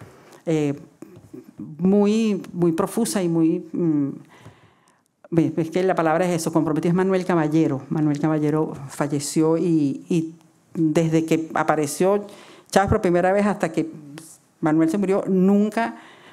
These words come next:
parpadeó con relación a lo que significaba la figura de, de Chávez. O sea, hay unos libros con unos títulos bastante, eh, contundentes, La peste militar, por ejemplo. O sea, ¿por qué no soy bolivariano?, ¿no? Pero uno de las, mm,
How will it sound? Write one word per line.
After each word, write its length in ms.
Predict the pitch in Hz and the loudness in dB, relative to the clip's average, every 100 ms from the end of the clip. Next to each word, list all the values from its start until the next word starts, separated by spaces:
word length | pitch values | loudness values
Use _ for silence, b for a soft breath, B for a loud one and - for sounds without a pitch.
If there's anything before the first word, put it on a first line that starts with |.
| B | B
parpadeó 760 | 170 156 151 156 175 196 156 - | 0 0 0 0 2 0 0 -4
con 140 | 147 | -4
relación 460 | 147 139 139 151 151 | -2 -4 -2 0 0
a 40 | |
lo 120 | 165 | 0
que 80 | 160 | -2
significaba 880 | 160 147 143 143 151 143 147 160 113 B B B B B - | 0 0 0 -2 -2 -2 0 -2 -6 B B B B B -6
la 180 | 151 139 | -4 -2
figura 460 | 156 147 143 147 | -2 -2 -2 0
de, 320 | 156 147 139 160 | 0 0 -2 0
de 140 | 147 | -2
Chávez. 360 | 147 180 156 147 | 0 0 2 0
O 60 | |
sea, 140 | 143 143 | -2 0
hay 120 | 143 | 2
unos 220 | 151 160 | 2 2
libros 520 | 165 160 160 160 - | 2 4 2 2 -2
con 160 | - 139 | -2 0
unos 200 | 143 143 | 2 0
títulos 360 | 170 156 156 143 - - | -2 -2 -2 -4 -8 -8
bastante, 920 | 135 - 143 143 143 160 160 147 143 b b b b b b | -8 -6 -4 -2 -2 0 0 -2 -8 b b b b b b
eh, 180 | - 143 139 | -10 -6 -2
contundentes, 460 | 143 143 156 165 | 0 2 2 2
La 200 | 147 131 | 0 0
peste 340 | - 147 - 165 | -2 -4 0 2
militar, 540 | 156 143 143 143 160 | 2 2 0 -2 -2
por 140 | - | -6
ejemplo. 500 | 139 139 147 151 151 135 | -4 -2 -4 -4 -6 -6
O 100 | 165 | -6
sea, 140 | - | -4
¿por 320 | - - 156 151 | -6 2 2 2
qué 140 | 151 | 2
no 140 | 160 | 2
soy 300 | 160 - 156 | 2 0 0
bolivariano?, 840 | 156 151 143 135 139 147 160 147 143 - | 2 2 0 0 0 0 2 0 -2 -6
¿no? 120 | 277 B B B B B - | -8 B B B B B 0
Pero 160 | 196 208 | 2 4
uno 140 | 269 | 2
de 80 | 285 | 2
las, 360 | 240 175 - | 2 -2 0
mm, 460 | 196 175 160 147 - | 2 4 4 4 2